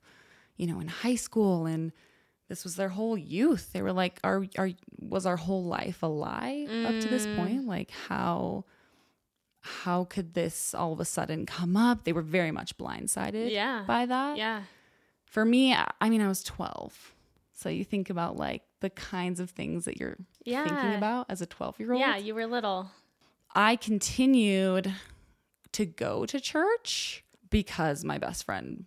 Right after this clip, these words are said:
Speaker 1: went to church
Speaker 2: Mm.
Speaker 1: and I could hang out with her,
Speaker 2: Yeah.
Speaker 1: like, more on Sundays.
Speaker 2: Yeah, yeah,
Speaker 1: So
Speaker 2: yeah.
Speaker 1: I went to church. I continued to go to, like, seminary through junior high and even up until,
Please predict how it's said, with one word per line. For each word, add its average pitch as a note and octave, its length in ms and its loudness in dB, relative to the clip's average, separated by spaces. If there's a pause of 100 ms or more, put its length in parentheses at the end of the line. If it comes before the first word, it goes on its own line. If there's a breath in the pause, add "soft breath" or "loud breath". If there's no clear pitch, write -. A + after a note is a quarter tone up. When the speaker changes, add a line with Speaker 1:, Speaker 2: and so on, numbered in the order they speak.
Speaker 1:
went - 240 -4
to - 60 -6
church - 440 -8 (120)
Speaker 2:
Mm. G#3 380 -6
Speaker 1:
and F3+ 80 2
I E3 80 4
could E3+ 140 -6
hang - 180 -2
out - 100 -6
with - 120 -6
her, G#3 260 -2
Speaker 2:
Yeah. A3 160 4
Speaker 1:
like, - 180 -4
more F#3 340 -2
on F#3+ 160 -4
Sundays. - 420 -4
Speaker 2:
Yeah, D4 160 0
yeah, A#3+ 140 2
Speaker 1:
So F3+ 60 4 (120)
Speaker 2:
yeah. F#3+ 120 0 (520 loud breath)
Speaker 1:
I F#3 100 2
went A#3+ 180 4
to B3+ 60 0
church. A#3+ 560 2 (320 soft breath)
I F3+ 80 -4
continued F3+ 460 -2
to F3+ 220 -2
go E3 180 2
to, D3 80 0
like, - 180 -6
seminary A#3 1000 4
through D#3 340 2
junior E3 300 -2
high A3 360 4
and F#3 220 0
even F#3+ 240 2
up F3+ 140 0
until, E3+ 460 -4